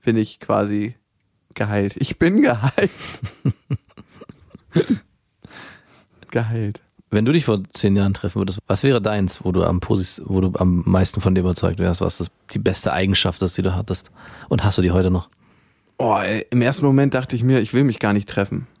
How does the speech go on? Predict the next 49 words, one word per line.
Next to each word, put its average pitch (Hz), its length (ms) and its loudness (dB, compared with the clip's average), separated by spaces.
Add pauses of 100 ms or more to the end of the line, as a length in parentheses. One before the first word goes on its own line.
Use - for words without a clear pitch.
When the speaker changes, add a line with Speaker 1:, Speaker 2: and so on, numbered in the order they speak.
(300)
Speaker 1:
Das 110 160 -2
war 113 100 4
ein 110 140 2
ganz 113 160 0
komisches 117 400 0
Gefühl. 110 380 0
Also 107 200 2
ich 110 160 -2
will 123 80 4
mich 117 140 2
vor 117 160 0
allem 107 180 2 (440)
auch 90 160 -4
heute 143 360 0 (380)
in 113 160 2
dem 113 140 2
Stadion, 110 520 0
wo 113 60 2
ich 107 100 -2
drin 165 240 2
bin, 123 140 2
so 110 100 2
gar 104 160 2
nicht 98 340 -2
wirklich 104 220 -2
treffen. 101 460 -4
Gerade 104 300 0
jetzt 92 200 0
so 92 140 -4
die 95 100 -8
letzten 98 320 -2
zwei 101 220 -4
Wochen, 98 300 -4 (160)
die 170 60 -8
Stimmung, 101 380 -2
in 175 80 -2
der - 120 0
ich - 120 -10
bin. 113 180 -4 (880)
Also 123 320 0
ich 123 140 -2
war 151 140 2
schon 156 160 -2
immer 160 240 2
sehr 139 420 2
ehrlich 151 540 0
und 123 160 0
verlässlich 147 680 -2 (320)
Speaker 2:
Mhm. 123 280 4